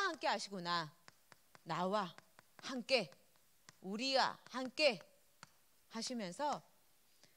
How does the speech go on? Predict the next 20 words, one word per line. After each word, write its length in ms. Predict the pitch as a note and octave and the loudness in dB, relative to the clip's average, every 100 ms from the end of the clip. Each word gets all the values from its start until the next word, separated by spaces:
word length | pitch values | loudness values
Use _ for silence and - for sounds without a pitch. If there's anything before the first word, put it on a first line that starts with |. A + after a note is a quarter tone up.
| _ _ _ | _ _ _
성령 720 | - - A4 A#4+ A#4 G#4+ G4 F4+ | 4 10 10 10 8 6 6 0
안에서 920 | - A#3 D4+ G#4 G#4 F4+ F4+ G#4 A4 - | 2 4 6 6 4 2 4 4 4 0
기도하셔야 580 | A#3+ G#3+ G3+ D#3+ D#3+ | -4 -2 -2 -4 -8
해요. 220 | C#3 C#3+ - - _ - - _ - - - _ - | -12 -18 -20 -20 _ -20 -20 _ -20 -20 -20 _ -6
다른 380 | - C4+ F4 F#4 | 6 6 6 4
안에서가 440 | A#3 A#3 B3+ A3 | 4 2 -2 -4
아니라 240 | F3 G3+ A3 | -2 0 -2
성령 560 | - F#4+ G4 F4+ D#4 - | 0 0 0 -2 -2 0
안에서 840 | F3 A#3+ E4 F4 E4+ D4 E4 F#4 F#4 - - - - | 2 4 4 2 -2 0 4 4 4 -6 -20 -20 -14
기도하는 520 | - A#3 A#3+ G3+ E3 | -6 0 0 0 -4
사역자. 480 | - D3+ - - - - _ - _ _ _ _ _ _ _ - _ _ _ - _ _ _ - - - _ _ _ - | -10 -14 -8 -8 -8 -12 _ -20 _ _ _ _ _ _ _ -20 _ _ _ -20 _ _ _ -20 -20 -20 _ _ _ 4
그래서 220 | C#4+ E4+ | 8 10
이 240 | D4+ - A#3 | 8 4 6
에베소서 480 | C#4+ G#4 G4 G4 | 10 10 10 8
육 180 | C#4+ A#3 | 6 8
장 180 | G4 F#4 | 8 10
십팔 460 | - G#4+ - G#4+ G#4 | 8 6 4 4 4
절에 220 | F4 B3 | 4 4
이렇게 240 | C#4 C#4+ | 4 2
말씀하시죠. 840 | G#3 G3+ A3 G3 F#3+ F3+ F#3+ F#3 | 2 0 2 2 2 4 6 4